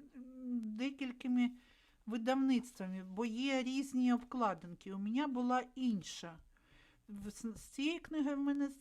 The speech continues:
взагалі пов'язана дуже цікава історія. Це видавництво дев'яносто восьмого року. Да, я її прочитала,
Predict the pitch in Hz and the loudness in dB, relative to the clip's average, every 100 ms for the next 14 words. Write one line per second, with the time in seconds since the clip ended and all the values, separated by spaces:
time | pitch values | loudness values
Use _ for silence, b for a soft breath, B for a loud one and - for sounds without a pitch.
0 | - 226 262 277 277 269 220 214 214 220 | -10 -4 -2 0 -2 -2 -2 0 -2 -2
1 | 202 208 - b b b - 214 220 220 | -2 -2 -6 b b b -6 -4 -4 -6
2 | 233 220 226 214 220 - 320 311 247 226 | -6 -2 0 0 -2 -4 -2 0 0 -2
3 | 208 - - 220 214 233 226 233 233 226 | -6 -10 -10 -6 -2 -2 -2 -4 -4 -2
4 | 226 226 233 226 - 233 196 - 190 b | -2 -4 -6 -4 -2 0 0 -6 -14 b
5 | b b b 208 254 208 254 330 294 262 | b b b 4 4 6 2 2 2 0
6 | 254 247 - - 247 240 220 | -2 -6 -8 -4 -2 0 0